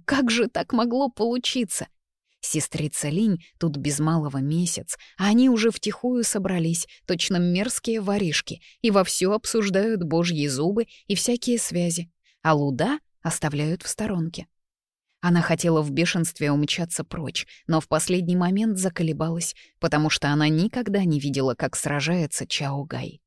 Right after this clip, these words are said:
потому что Чао Гай собралась сражаться с Линчун. Линчун поклонилась и приняла защитную стойку, и Чао Гай кинулась в атаку, словно радуга,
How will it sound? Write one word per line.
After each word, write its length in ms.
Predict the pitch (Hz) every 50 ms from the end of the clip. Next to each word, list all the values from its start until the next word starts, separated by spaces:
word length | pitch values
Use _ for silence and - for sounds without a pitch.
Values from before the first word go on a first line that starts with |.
| _ _ _ _ _ _
потому 300 | - - - 147 143 143
что 220 | 139 - - - 131
Чао 360 | - - 151 147 139 139 135
Гай 380 | - - 180 208 233 220 180 - - - _ _
собралась 540 | - - 165 143 143 156 151 160 175 165 -
сражаться 720 | - - 143 135 139 139 151 180 208 - - - - - - _ _ _ _ _
с 160 | - - -
Линчун. 640 | 139 143 147 147 160 - - - 139 131 120 - - _ _ _ _ _ _ _ _ _ _ _ _ _ _ _ _ _ _ _ _ _ _ _ _ _ _ _ _ _
Линчун 540 | - 165 190 214 214 196 - - 262 254 247
поклонилась 800 | - 202 185 - 202 190 190 208 233 269 269 247 214 196 - -
и 60 | 175 156
приняла 440 | - 160 165 170 170 175 185 214
защитную 600 | 220 202 190 180 - - 202 202 - 190 185 185
стойку, 480 | 175 - - 165 156 151 - - - 156 - - _ _
и 100 | - 180
Чао 340 | 165 - - 151 139 139 139
Гай 260 | 135 131 143 156 190
кинулась 540 | 202 - - 180 190 196 202 202 202 196 -
в 60 | 175
атаку, 440 | 185 185 - 170 160 160 - 170 170 - - _ _ -
словно 440 | - - 254 269 254 214 202 180
радуга, 500 | 170 214 233 247 240 175 147 - 127 -